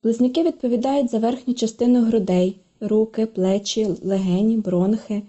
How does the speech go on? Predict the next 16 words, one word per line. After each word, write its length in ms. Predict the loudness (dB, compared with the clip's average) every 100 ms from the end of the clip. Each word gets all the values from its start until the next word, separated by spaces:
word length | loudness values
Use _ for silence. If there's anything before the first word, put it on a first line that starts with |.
| _ _ _ _ _
Бережіть 400 | -2 0 -2 -4
вказані 520 | _ -4 -2 2 0
органи 480 | 0 -2 0 0 0
та 120 | -2
частини 480 | -8 -10 -4 -2 -2
тіла. 420 | -4 -2 -2 -2 -8 _ _ _
Корисно 400 | -6 -2 -2 0
робити 360 | 0 0 0 -2
фізичні 500 | -2 0 0 -2 -8
вправи 400 | -6 -4 0 2
на 140 | 2
гнучкість 560 | 2 0 -2 -4 -8 -8 _
для 120 | -6
плечей 440 | -4 -4 -4 -2 -2
та 180 | -2 -2
рук, 260 | -4 -6